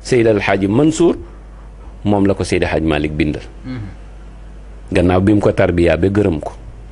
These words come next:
Speaker 1: Mu nekk noonu ci ron Seydi baayam, Seydi El Hadji Malick.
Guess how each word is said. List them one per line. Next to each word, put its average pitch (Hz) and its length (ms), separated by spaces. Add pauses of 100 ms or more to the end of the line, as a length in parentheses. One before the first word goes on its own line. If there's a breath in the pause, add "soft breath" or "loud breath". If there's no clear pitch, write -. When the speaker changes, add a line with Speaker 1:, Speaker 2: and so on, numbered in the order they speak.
(1400 loud breath)
Speaker 1:
Mu 92 180
nekk 101 380
noonu 104 360
ci 101 140
ron 98 220
Seydi 101 260
baayam, 92 440
Seydi 82 220
El 85 100
Hadji 92 240
Malick. 85 280